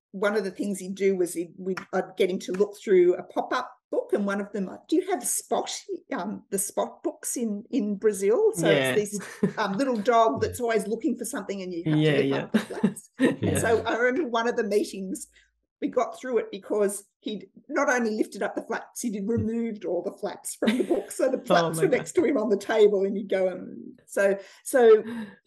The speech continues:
Speaker 1: he came to meetings, people knew him, and, and,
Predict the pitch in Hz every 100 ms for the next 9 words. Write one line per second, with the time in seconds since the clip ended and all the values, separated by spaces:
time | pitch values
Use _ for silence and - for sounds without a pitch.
0 | - - - 330 - - 180 185 190 202
1 | 202 196 - - - 202 175 180 185 185
2 | 190 214 208 - 220 208